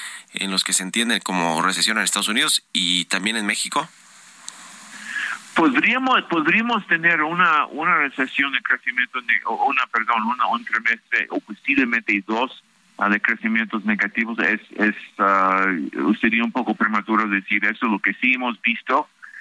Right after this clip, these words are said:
Speaker 2: ah, es que el empleo en México, casi igual como en Estados Unidos, el empleo en México,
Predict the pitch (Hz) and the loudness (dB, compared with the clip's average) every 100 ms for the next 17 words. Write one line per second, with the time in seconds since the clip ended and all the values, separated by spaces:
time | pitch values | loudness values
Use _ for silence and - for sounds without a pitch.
0 | - _ - 107 110 104 101 101 101 101 | -20 _ -2 2 4 4 4 4 4 2
1 | 92 - 92 117 117 - 113 107 98 104 | 2 -2 0 0 -2 -2 0 2 2 2
2 | 104 98 101 - 117 120 123 95 104 110 | 4 2 0 2 2 2 0 0 0 2
3 | 117 117 - 127 120 139 135 120 139 160 | 2 -2 0 0 2 0 0 0 2 0
4 | 113 107 - 113 120 - 117 98 95 92 | 0 -2 2 2 2 0 0 2 2 -2
5 | 92 110 120 113 110 113 113 117 117 | -2 0 0 0 -4 -4 -4 -2 -2